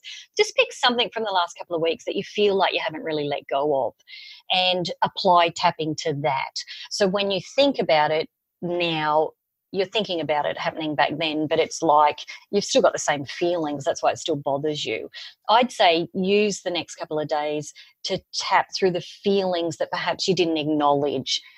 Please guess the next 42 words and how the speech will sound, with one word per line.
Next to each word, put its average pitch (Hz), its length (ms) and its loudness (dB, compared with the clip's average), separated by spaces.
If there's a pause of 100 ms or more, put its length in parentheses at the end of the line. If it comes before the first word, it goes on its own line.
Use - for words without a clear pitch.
(720)
And 190 80 -4
it 196 100 -4
might 254 200 2
be, 156 140 2
"I 147 80 -2
was 175 120 -6
angry," 208 520 -4
or, 170 180 0
"I 170 80 2
was 170 160 -2
annoyed," 170 640 0
or, 143 180 -2
"I 147 140 -4
was," 151 260 -4 (200)
something 403 340 -2
that 302 160 0
just 277 160 -2
still 254 220 2
is 185 140 0
bothering 160 600 0
you 147 160 -2
from 160 220 -8
the 151 60 -4
last 147 280 -4
couple - 240 -6
of - 80 -2
weeks. - 240 -2
Could 185 160 -10
be 160 140 -2
anything, 143 340 -8
work, 151 380 0
home. 147 380 -8 (300)
I 196 120 2
don't 147 80 -4
know, 156 220 -6
some 185 260 -6
guy 156 200 2
cut 165 220 0
me 165 120 0
off 160 160 0
this - 180 -6
morning. 175 320 0